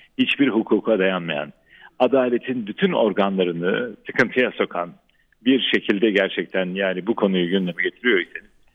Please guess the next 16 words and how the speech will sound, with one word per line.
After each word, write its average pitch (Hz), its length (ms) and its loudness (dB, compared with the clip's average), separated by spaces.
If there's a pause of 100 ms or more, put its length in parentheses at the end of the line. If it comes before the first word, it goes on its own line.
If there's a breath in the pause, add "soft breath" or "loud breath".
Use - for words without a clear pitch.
(140)
zaten - 320 -2
fetö'yü 90 480 0 (280)
meşrulatmaktan 113 1040 -2
başka, 92 340 0
meşru 117 380 0
etmek 123 480 -2 (180)
gibi 95 240 0
bir 110 240 0 (280 loud breath)
çaba 117 220 2
içerisine 104 360 0
girmekten 104 480 0
başka - 220 -10
bir - 60 -10
şey - 80 -4
yapmıyorsunuz - 580 -10
demektir. - 480 -8